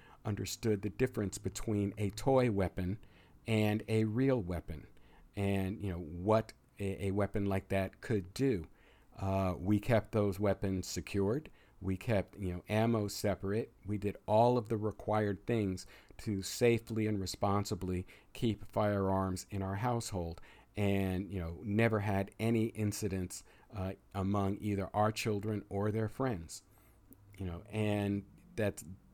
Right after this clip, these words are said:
that has always been part of my philosophy. You know, it, it is okay to legally and responsibly own a weapon, but part of that responsibility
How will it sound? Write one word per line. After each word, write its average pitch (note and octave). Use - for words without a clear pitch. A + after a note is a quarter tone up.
that G#2
has G2
always A2+
been G2
part G#2
of G2
my F#2+
philosophy. A2+
You F#2+
know, F2+
it, G#2
it G#2
is G2+
okay A#2+
to G2+
legally A2+
and A2
responsibly G#2
own G#2
a F#2+
weapon, F#2+
but -
part C3+
of B2
that G#2
responsibility G2